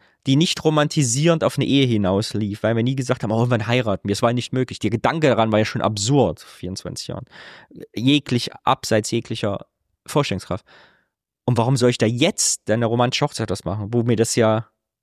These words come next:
siebzehn Jahre, also weißt du, was ich meine? Das hat für mich eine andere Bedeutung. Eher eine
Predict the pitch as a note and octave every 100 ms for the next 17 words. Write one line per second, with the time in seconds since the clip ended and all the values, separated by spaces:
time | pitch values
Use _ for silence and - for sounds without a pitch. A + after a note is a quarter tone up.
0 | _ - C#3 - C3 A#2+ E2+ A2+ B2+ -
1 | A#2+ A#2 - B2 D#3 A#2 G#2+ _ - -
2 | C3+ - B2+ - A2 B2+ A2+ A2 A2 G#2+
3 | - - _ - - - C3 C3 - A2+
4 | A2+ G#2+